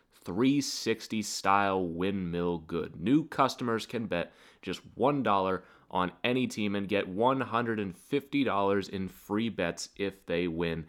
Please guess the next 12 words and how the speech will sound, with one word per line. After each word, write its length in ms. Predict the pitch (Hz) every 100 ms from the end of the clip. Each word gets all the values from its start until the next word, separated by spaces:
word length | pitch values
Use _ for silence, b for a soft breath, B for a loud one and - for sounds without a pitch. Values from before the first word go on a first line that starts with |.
| b b -
It's 240 | 95 -
that 400 | - 87 85 - _ _
simple. 440 | - - 95 - 64
Just 280 | 98 92 85
one 320 | 87 117 123
dollar 420 | 107 104 101 104 _ -
on 240 | 82 80 - -
any 260 | 113 120 123
team 240 | - 113
of 100 | 110
your 160 | 104 104
choice, 480 | - 95 90 87